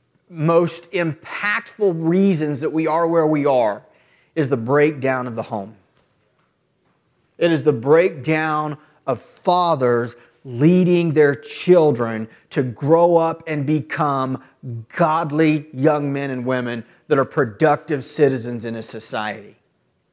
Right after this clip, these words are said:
And there is a part of me at times that is frustrated when I look at the,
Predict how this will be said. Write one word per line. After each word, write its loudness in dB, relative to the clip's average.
And 0
there 4
is 2
a 0
part 0
of 2
me 0
at -2
times -4
that 2
is -2
frustrated 0
when 0
I 0
look 2
at -2
the, -2